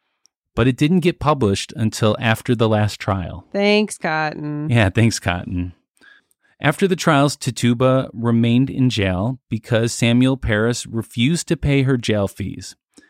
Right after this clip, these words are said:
Speaker 1: And in April of sixteen ninety-three, Tituba was sold to an unknown person for the price of her jail fees.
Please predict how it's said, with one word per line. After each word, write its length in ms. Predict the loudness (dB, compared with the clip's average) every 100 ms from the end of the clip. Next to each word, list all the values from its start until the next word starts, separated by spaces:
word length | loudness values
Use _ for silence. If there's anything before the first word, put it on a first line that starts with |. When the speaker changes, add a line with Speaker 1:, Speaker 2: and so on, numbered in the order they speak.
| _ -12
Speaker 1:
And 80 | -10
in 100 | -6
April 380 | -6 -4 0 2 2
of 160 | 0
sixteen 520 | -4 -8 -8 -2 0
ninety-three, 680 | 2 2 0 -2 -2 0 -2 -6 _ _ _ _ _ _ _ _ -20 -20 _ -10
Tituba 720 | -6 -4 0 0 2 2 2 -2
was 180 | -4 -4
sold 420 | 0 2 2 0
to 180 | 0 0
an 100 | 2
unknown 420 | 2 2 4 2 0
person 500 | 0 -2 0 -2 -2
for 140 | -4
the 100 | -6
price 380 | -2 0 0 -2
of 140 | -6
her 140 | -4 -4
jail 340 | -4 -6 -8
fees. 500 | -10 -16 -16 -20